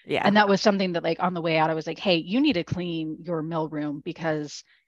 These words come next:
Speaker 2: it's, like, it is a huge, huge hazard." And I had something similar at a brewery I worked with.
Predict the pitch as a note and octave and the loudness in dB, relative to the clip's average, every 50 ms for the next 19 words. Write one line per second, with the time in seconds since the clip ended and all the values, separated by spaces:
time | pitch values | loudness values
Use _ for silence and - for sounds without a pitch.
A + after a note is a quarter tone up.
0 | _ _ _ _ _ _ - F#3+ F3+ E3+ - - - - - F3+ E3+ D#3 - F3+ | _ _ _ _ _ _ 4 4 4 4 2 -4 -8 -2 0 0 0 0 0 0
1 | F#3+ E3+ F3 E3+ D#3 - D#3 D3+ - - - A#3+ A3 G3+ - - G#3 F3+ E3 D#3 | 0 2 0 0 0 -4 -4 -4 -4 -2 0 2 2 2 0 -2 -2 -4 -4 -4
2 | - - - C#3+ C#3+ D3+ - - - D#3 - - - F3+ F3+ F3 E3+ D#3+ D#3+ - | -4 0 0 0 0 -2 -6 -12 -16 -16 -16 -8 -4 -2 0 0 0 0 0 2
3 | E3+ F3+ F3 F#3 F3+ E3+ - - F#3+ E3+ D#3+ E3+ D#3+ - - E3+ E3 E3+ D#3+ D#3+ | 2 4 4 4 2 2 0 -4 -6 -4 -4 -6 -6 -6 -6 -4 -4 -2 0 0
4 | D#3+ - D#3+ D#3+ D#3 - - E3+ D#3+ F3+ E3 D#3+ E3 D#3+ D#3+ D#3 E3 D#3 D3+ - | 0 2 2 0 0 0 -2 -4 -4 -4 -2 0 0 0 0 0 -2 -4 -4 -6
5 | - D3+ D#3+ D#3 D#3 D3+ D3+ - - | -8 -4 -2 -2 0 0 -2 -4 -8